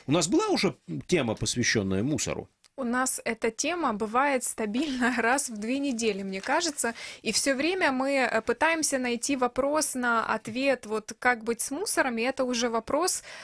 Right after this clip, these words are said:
Speaker 2: э, из разряда, вот откуда берется пыль и куда деваются деньги. Но мы все же не, э, ну, мы не устанем эту тему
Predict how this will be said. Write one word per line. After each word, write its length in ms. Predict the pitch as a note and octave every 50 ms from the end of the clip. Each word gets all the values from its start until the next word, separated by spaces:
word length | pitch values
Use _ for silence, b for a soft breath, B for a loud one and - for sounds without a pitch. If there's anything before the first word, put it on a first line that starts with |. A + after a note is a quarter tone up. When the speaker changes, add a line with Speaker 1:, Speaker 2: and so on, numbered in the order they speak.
| B B -
Speaker 2:
э, 240 | - G#3+ G#3+ A3 G#3+
из 180 | A3+ A3 -
разряда, 500 | A#3 A#3+ A#3+ - C4 D4+ E4 E4 D4+ B3
вот 220 | A3+ A#3 A#3 A3+ A3+
откуда 380 | A3+ - - - C4 B3 B3+
берется 440 | A#3 A3+ A#3+ B3 B3 A#3+ - - A#3+
пыль 300 | A#3 - C#4+ D#4 F#4+ F4+
и 60 | D4+
куда 280 | - - A3+ G3+ A#3+ C4
деваются 480 | B3+ B3+ B3 A#3 A#3+ A#3+ A#3 - -
деньги. 420 | A3 G#3 G#3 A#3 F#3+ F#3+ G3 F#3 F#3+
Но 140 | F#3 G#3 G#3+
мы 140 | A3 B3
все 260 | D4 C#4+ - - C#4+ D4
же 140 | C4 C#4
не, 240 | B3+ B3 B3+ C4+ C4+
э, 720 | B3+ A#3 - - G#3+ G#3+ G#3+ G#3+ G#3+ G#3 G#3 G3+ G#3 G3+ G#3
ну, 260 | A3+ B3+ A3 F#3+ F#3 F#3+
мы 300 | - G3+ G#3+ A3 A#3 B3+
не 160 | C4 C4+ C#4
устанем 540 | C4+ C4+ - - - C4 G#3+ G3 G3 F#3+ F#3
эту 180 | F3+ - G#3 G3
тему 420 | - - G#3 G3+ G3 F#3+ F#3 F#3+